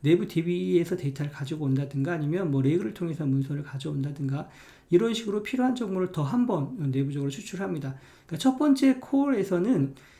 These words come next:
어, 내부에서 어떤 정보를 가져올지를 결정하기 위해서 함수, 함수 호출을 사용하게 되고요. 그 다음에 함수 호출을 통해서 정보가 모이고 나면 이걸 가지고 다시 한번 모델에 가서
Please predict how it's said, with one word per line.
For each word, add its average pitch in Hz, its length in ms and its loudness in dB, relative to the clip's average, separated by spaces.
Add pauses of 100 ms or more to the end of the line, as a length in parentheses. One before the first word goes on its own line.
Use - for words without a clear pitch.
(200)
어, 143 160 0
내부에서 185 640 2
어떤 226 340 -2
정보를 180 380 0
가져올지를 175 680 -2
결정하기 160 600 -2
위해서 139 220 -4
함수, 180 400 -4
함수 226 340 -6
호출을 170 460 -6
사용하게 185 400 -6
되고요. 143 480 -4 (400)
그 156 100 -6
다음에 160 220 0
함수 226 300 -2
호출을 208 300 -4
통해서 202 320 -4
정보가 147 420 -4
모이고 139 320 0
나면 139 420 0 (340)
이걸 170 220 2
가지고 139 500 -2
다시 139 300 -8
한번 170 260 -2
모델에 135 300 0
가서 135 340 -2